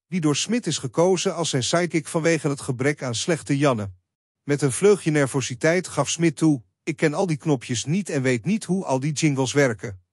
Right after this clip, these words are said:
Daarom ben ik heel blij dat jij er bent als backup." De keuze voor de eerste plaat na zijn introductie, Sure Hij Is A Cat van de Cats,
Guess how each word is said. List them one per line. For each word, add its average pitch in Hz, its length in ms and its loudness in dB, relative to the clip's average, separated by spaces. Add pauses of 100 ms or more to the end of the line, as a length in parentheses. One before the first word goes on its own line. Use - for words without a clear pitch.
(340)
Daarom 175 300 2
ben 143 140 2
ik 131 100 -4
heel 185 240 2
blij 147 280 2
dat 143 180 0
jij 135 220 2
er 127 80 0
bent 127 220 0
als 175 200 -4
backup." 165 420 0 (460)
De 143 100 -6
keuze 202 400 4
voor 147 160 0
de 135 120 -2
eerste 196 380 -2
plaat 160 340 0
na 143 120 2
zijn 127 200 0
introductie, 143 760 -2 (100)
Sure 208 360 0
Hij 156 200 2
Is - 200 -2
A 139 120 -2
Cat 196 240 0
van 135 120 -2
de 117 100 -2
Cats, - 360 -2